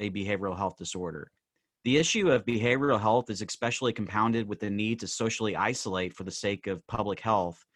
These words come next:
which has negative impact on loneliness, especially in older adults. As a primary care physician, I'm sure you're accustomed to seeing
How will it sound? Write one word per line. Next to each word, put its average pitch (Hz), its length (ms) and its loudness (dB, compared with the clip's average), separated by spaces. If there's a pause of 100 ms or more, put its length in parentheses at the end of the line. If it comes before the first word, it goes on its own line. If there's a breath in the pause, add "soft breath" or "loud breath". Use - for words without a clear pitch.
(160 soft breath)
which 110 180 -2
has 107 160 0
negative 104 400 0
impact 104 480 -2
on 90 220 -4
loneliness, 98 500 -4
especially 104 540 -2
in 92 80 -4
older 107 400 -4
adults. 82 520 -10 (600)
As 120 120 0
a 120 60 2
primary 226 400 4
care 143 220 2
physician, 113 520 0
I'm 123 100 0
sure 156 240 2
you're 139 200 6
accustomed 107 560 -2
to 98 100 -4
seeing 101 580 0